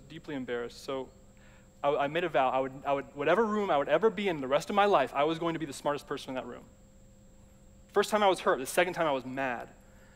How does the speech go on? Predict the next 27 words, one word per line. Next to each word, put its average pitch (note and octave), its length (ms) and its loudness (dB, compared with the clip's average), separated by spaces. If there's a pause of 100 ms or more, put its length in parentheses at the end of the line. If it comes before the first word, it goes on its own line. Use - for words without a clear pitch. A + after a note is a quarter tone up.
(240)
I D3 60 2
was D#3+ 100 2
gonna E3+ 120 -2
be D3+ 60 -6
the C#3+ 60 -8
smartest F#3 400 0
person E3+ 320 -4
in C#3 180 -12
every E3+ 460 2 (440)
room D#3+ 420 0
I C3 100 0
walked C#3 340 2
into. C3+ 440 -10 (1120)
And C3 80 -8
when C3 100 -2
I C3+ 40 -2
got C#3 160 6
up D3 80 2
in D#3+ 60 -8
front F3 140 -2
of F3 80 -4
people, C3 440 -8 (640)
I B2 80 -8
would A#2+ 100 -6
hold C3+ 380 -12
their B2+ 120 -8
attention. - 580 -14